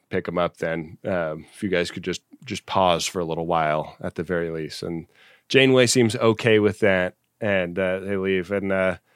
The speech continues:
there is a little bit of a conversation between Chakotay and Janeway, like, "God, like, these guys are going, going to capital punish these people. That is something that we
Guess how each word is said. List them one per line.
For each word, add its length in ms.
there 240
is 640
a 80
little 300
bit 140
of 80
a 60
conversation 800
between 580
Chakotay 540
and 100
Janeway, 380
like, 240
"God, 380
like, 160
these 160
guys 240
are 60
going, 400
going 220
to 140
capital 460
punish 340
these 200
people. 300
That 140
is 100
something 360
that 100
we 320